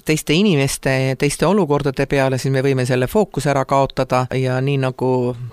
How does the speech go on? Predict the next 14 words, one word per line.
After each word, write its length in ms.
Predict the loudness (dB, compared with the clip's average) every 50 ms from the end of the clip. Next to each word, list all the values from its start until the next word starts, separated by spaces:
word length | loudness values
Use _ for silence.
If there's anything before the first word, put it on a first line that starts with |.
| -12 -10 -8
ma 120 | -4 -2 -2
olen 200 | -2 -2 -2 -2
ka 100 | 0 0
rääkinud 400 | 2 0 0 -2 -2 -4 -4 -2 -2
või 60 | -2
iseendale 480 | -2 0 0 0 0 0 -2 -2 -2 -2
teinud 260 | -2 -2 -2 -2 -4 -4
selgeks, 420 | -4 -4 -4 -4 -6 -6 -6 -8
et 100 | -8 -6
see 100 | -4 -4
tegelikult 400 | -2 -2 -2 -2 -4 -6 -4 -6
on 80 | -6 -4
kitsas 360 | -4 -6 -2 -2 -4 -4 -2
tee. 220 | 0 0 0 0